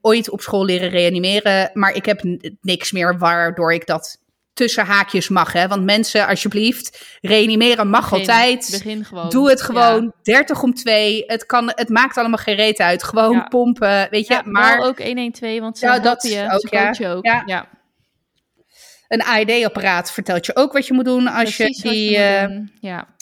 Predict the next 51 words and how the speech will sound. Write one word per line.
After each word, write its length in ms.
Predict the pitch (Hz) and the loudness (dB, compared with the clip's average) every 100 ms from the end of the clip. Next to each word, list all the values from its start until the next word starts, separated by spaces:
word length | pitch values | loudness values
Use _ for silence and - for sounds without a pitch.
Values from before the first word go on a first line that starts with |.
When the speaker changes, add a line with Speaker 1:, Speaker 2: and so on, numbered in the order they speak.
| - | -14
Speaker 1:
maar 140 | - 240 | -4 -2
goed. 220 | - 247 | 0 -2
Speaker 2:
Proef. 360 | 180 185 - _ _ _ _ _ _ | -4 -10 -14 _ _ _ _ _ _
Speaker 1:
Maar 120 | - 226 | -4 -2
goed, 380 | 226 220 - - | 0 -2 -6 -4
eh, 340 | 214 202 196 185 | 0 2 0 -2
ik 180 | 233 247 | -4 -2
vind 160 | 240 220 | 0 -2
het 140 | 214 | -2
toch 160 | 240 - | -6 -2
fijn 320 | 214 208 208 | 0 0 -2
om 160 | 208 | -2
een 160 | 196 190 | 0 0
basis 380 | 185 180 - 190 | 0 0 -4 -4
te 80 | 196 | -4
hebben 180 | 190 | -2
om 60 | 190 | -4
dat 160 | 180 170 | -6 -6
ook 120 | 165 | -10
te 60 | |
kunnen 200 | - 165 | -10 -10
doen. 280 | 147 - 131 _ | -10 -14 -18 _
Dus 300 | 196 262 254 | -2 -2 -2
ik, 240 | 220 - | -6 -8
ik 180 | - 214 | -14 -10
zat 220 | - 220 | -6 -6
een 60 | 196 | -6
beetje 140 | 175 | -10
te 60 | - | -6
kijken 360 | 220 226 226 | -2 -2 -4
naar, 340 | 196 185 180 - | -4 -2 -2 -6
eh, 800 | 175 175 175 170 170 165 175 175 | -8 -6 -4 -4 -4 -6 -8 -8
complete 440 | - 226 233 220 - | -6 -2 -2 -2 -4
E 40 | 180 | -4
H 40 | |
B 60 | 175 208 | -2 -4
O-cursussen. 640 | 226 214 214 - 214 202 208 - - - - | -2 -4 -4 -6 -8 -8 -10 -20 -20 -20 -6
Want 260 | 220 254 262 | 0 2 0
wat 140 | 233 | -4
mij 140 | 220 196 | -2 -2
heel 140 | 196 | -4
tof 220 | 202 269 | -4 -4
lijkt, 260 | 240 214 208 | 0 -2 -2
is 120 | 180 | -8
even 240 | 202 185 | -8 -6
los 200 | 190 220 | -2 -2
van 140 | - 196 | -4 -6
gewoon 360 | - 190 190 190 | -2 0 0 -4
E 140 | 196 | -4
H 40 | |
B 60 | 185 | -4